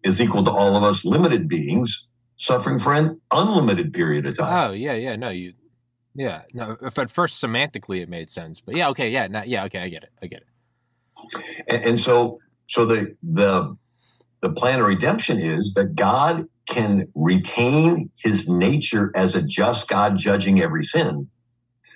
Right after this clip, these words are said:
Speaker 1: but he's a loving God in that he provided the lamb to take the judgment for the sin.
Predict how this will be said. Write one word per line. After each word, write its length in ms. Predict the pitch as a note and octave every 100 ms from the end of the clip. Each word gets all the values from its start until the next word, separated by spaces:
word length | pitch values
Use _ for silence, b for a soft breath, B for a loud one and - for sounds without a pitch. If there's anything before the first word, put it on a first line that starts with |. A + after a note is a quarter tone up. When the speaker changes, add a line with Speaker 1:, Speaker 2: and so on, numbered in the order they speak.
| b _
Speaker 1:
but 120 | F#2+
he's 160 | G2 F#2
a 60 |
loving 400 | E2 F2 B2+ E3+
God 220 | A2 E2 F2
in 60 |
that 160 | F2 -
he 220 | - C#3+
provided 560 | C#3 E2+ F2 G#2 G#2 F#2+
the 100 | D#2+
lamb 340 | F#2 G2+ G#2+
to 80 | -
take 240 | F#2 G2
the 100 | E2+
judgment 460 | C#2 D#2 D#3+ - C2+
for 140 | -
the 100 | B1
sin. 280 | - - G2